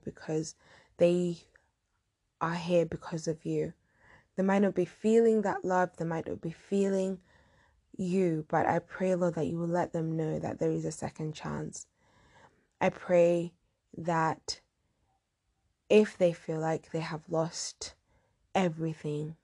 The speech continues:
may you bring them someone like Ruth to bring them back to where they're supposed to be, to have that restoration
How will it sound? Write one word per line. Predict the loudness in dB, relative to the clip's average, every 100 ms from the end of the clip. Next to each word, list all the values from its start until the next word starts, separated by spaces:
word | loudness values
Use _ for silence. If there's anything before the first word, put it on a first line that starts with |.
| _
may | -2
you | 0 2 0
bring | 0 0 0 -2
them | -2 -4
someone | -4 -4 -2 -4
like | -4 -6 -8
Ruth | -6 -6 -8 _
to | -12 -12 -10
bring | -2 0 0 -2 -8 -20 -20 -20 _ _ -8
them | -2 0 0
back | 2 4 2 -2
to | -2
where | 2 2
they're | 0
supposed | -4 -4 -2 -2 -4
to | -10
be, | -8 -6
to | -6
have | -4 -2
that | -2 -4 -2
restoration | -4 -4 -10 -6 -6